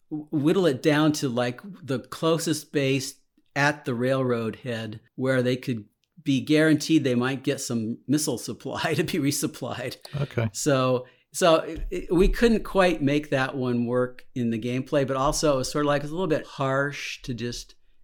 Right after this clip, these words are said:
Speaker 1: to train people to, like, I mean, I know that people e-, eventually, really good gamers like Tony would like to say, "Okay, you know what? I'm gonna protect this one <laughs> base in the middle," or whatever,
Speaker 2: Mm-hmm.
Speaker 1: you know? Uh, but,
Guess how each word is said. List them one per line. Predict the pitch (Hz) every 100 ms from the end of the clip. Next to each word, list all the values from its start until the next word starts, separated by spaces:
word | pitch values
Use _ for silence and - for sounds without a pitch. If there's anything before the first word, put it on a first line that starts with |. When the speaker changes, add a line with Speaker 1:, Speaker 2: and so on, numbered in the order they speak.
| -
Speaker 1:
to | -
train | 151 - 147 147 143
people | 151 143 147 127
to, | 131
like, | 113 113 110 - - -
I | 160
mean, | 180
I | 170
know | 196 202
that | 165 -
people | 196 185 147
e-, | 127 131
eventually, | 135 139 147 - 131 113 - _ _ _ _ -
really | 131 156 202
good | 160 165
gamers | 156 147 135
like | 123 113
Tony | - 139 127
would | 110 107
like | 110 107
to | 120
say, | 123 113
"Okay, | 131 120 104 - - -
you | 139
know | 143
what? | 143 139 135 -
I'm | 147 151
gonna | 151
protect | 127 - 160 139
this | 139 113 - _
one | - 117 117
<laughs> | 104
base | 120 120 139 -
in | 135
the |
middle," | 113 110 107 110
or |
whatever, | 110 113 107 101
Speaker 2:
Mm-hmm. | - - -
Speaker 1:
you | 113
know? | 117 123 - - - -
Uh, | 131 117
but, | 107 131 117 -